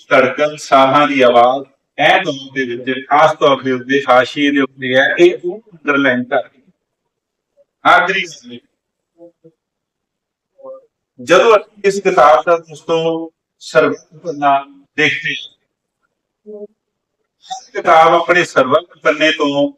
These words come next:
ਟਾਈਟਲ ਪੇਜ ਤੋਂ ਸ਼ੁਰੂ ਹੋ ਜਾਂਦੀ ਹੈ। ਕੁਛ ਕੁਛ ਉਹਦੇ ਵਿੱਚ ਤਸਵੀਰਾਂ ਦੇ ਰੂਪ ਚ ਲਿਖਿਆ ਹੋਇਆ ਹੁੰਦਾ ਹੈ। ਜਦੋਂ ਅਸੀਂ ਉਹ ਦੇਖ ਤਾਂ ਲਿਖਿਆ ਹੋਇਆ ਤੂੰ ਆਵੀਂ,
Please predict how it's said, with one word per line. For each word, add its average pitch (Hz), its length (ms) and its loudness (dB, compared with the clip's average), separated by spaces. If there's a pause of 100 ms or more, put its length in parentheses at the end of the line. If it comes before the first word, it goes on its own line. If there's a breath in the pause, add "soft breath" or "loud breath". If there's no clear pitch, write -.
(140)
ਟਾਈਟਲ 160 340 0 (140)
ਪੇਜ 151 240 -6
ਤੋਂ 156 180 -8
ਸ਼ੁਰੂ 156 260 -12
ਹੋ 131 140 -10
ਜਾਂਦੀ 127 400 -8
ਹੈ। 120 160 -4
ਕੁਛ 170 520 -8
ਕੁਛ 165 220 -8
ਉਹਦੇ 160 200 -4
ਵਿੱਚ 135 540 -4 (460)
ਤਸਵੀਰਾਂ 165 560 2
ਦੇ 156 120 2
ਰੂਪ 143 180 -4
ਚ - 120 -16
ਲਿਖਿਆ 135 320 0
ਹੋਇਆ 123 200 0
ਹੁੰਦਾ 117 280 -8
ਹੈ। - 40 -20 (1700)
ਜਦੋਂ 208 340 2
ਅਸੀਂ 208 200 -6
ਉਹ 240 140 -2
ਦੇਖ 180 220 0 (460)
ਤਾਂ 170 120 4
ਲਿਖਿਆ 165 360 0
ਹੋਇਆ 175 260 2
ਤੂੰ - 240 -14 (240)
ਆਵੀਂ, 139 380 -2